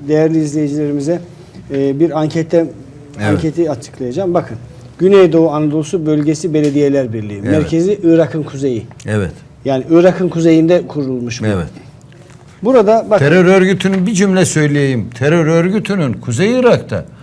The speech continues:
Speaker 2: bir yığın kuruluşu var.
Speaker 1: Bakın işte burada. Türkiye'dekilerine bakın.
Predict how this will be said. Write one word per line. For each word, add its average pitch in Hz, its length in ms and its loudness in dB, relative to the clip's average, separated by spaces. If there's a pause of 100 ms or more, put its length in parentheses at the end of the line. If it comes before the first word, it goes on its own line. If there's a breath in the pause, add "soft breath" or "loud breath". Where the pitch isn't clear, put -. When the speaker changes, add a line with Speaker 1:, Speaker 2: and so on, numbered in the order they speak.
(240 loud breath)
Speaker 2:
bir 190 120 2
yığın 233 300 4
kuruluşu 127 520 -2
var. 85 180 -4 (200)
Speaker 1:
Bakın 156 320 -2
işte 156 260 -2
burada. 123 240 -6 (120)
Türkiye'dekilerine 156 800 0
bakın. 117 220 -10